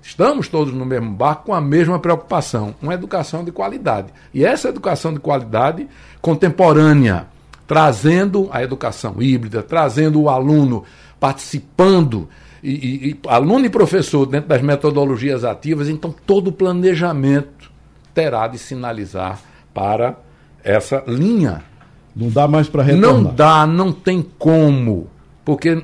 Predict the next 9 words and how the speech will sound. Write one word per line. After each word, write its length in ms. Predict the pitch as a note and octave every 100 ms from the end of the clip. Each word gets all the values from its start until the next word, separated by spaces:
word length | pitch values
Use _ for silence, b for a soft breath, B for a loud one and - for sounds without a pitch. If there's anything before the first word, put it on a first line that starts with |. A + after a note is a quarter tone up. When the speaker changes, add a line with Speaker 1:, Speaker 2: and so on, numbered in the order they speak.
| C#3+
Speaker 1:
significará 1040 | - - E3 F3 - F3 F3 D3 B2 G2+
que 140 | F#2 C#3+
a 60 |
gente 460 | A#2+ B2+ B2+ - B2
ficará 360 | - - C3 A#2+
para 240 | D3+ C#3
trás, 540 | - A#2 B2+ D#4 - - - - - _ _ -
não 120 | F2+
é? 200 | G2+ C4+